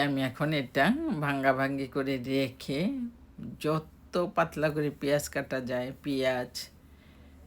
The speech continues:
ধনিয়া পাতা, এগুলো কেটে নেব। আপনি যদি আমার চ্যানেলে নতুন হয়ে থাকেন, রিকোয়েস্ট করব চ্যানেলটা সাবস্ক্রাইব করে পাশে থাকা বেলটা on করে দিবেন। সাথে সাথে নতুন নতুন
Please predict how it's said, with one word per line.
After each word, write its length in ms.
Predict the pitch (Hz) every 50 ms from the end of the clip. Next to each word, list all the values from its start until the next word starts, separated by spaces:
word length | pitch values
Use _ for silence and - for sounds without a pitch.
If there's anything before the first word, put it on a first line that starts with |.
| - - - - - - 139 135 135
ধনিয়া 340 | 147 147 147 139 131 131 123 113 131
পাতা, 360 | 131 135 120 - - 139 135 139 147 156 139
এগুলো 240 | 131 120 127 131 131 135 -
কেটে 280 | - 147 - - 143 135 135 131
নেব। 200 | 131 120 101 110 123 185 277 339 - - - - - - - - - - - - - - - - - - - - - - -
আপনি 240 | 160 - - - 247 240 240
যদি 140 | 262 247 269 262
আমার 140 | 233 220 220 -
চ্যানেলে 300 | 196 160 143 143 147 139 147 147
নতুন 200 | 143 - - 143 131 135
হয়ে 140 | 139 139 135 -
থাকেন, 260 | 147 143 160 - 131 139 135
রিকোয়েস্ট 340 | 139 123 - 143 127 - - -
করব 180 | - 123 123 120 117 -
চ্যানেলটা 340 | - 131 117 123 131 135 139 127 -
সাবস্ক্রাইব 420 | - 127 - - - - 139 135 135 - -
করে 180 | - 143 139 139 135 135 -
পাশে 200 | 139 120 - 151 123
থাকা 160 | - 147 - 135 131 123
বেলটা 340 | 127 139 135 135 131 - 143 147 147
on 100 | 139 139 139 120
করে 160 | - 135 135 135 127
দিবেন। 200 | 139 135 143 139 - -
সাথে 240 | - 165 160 - - 190 -
সাথে 220 | - 196 - 208 202 220 196
নতুন 260 | 180 139 - - 143 147 143 139 139
নতুন 280 | 139 113 - 147 156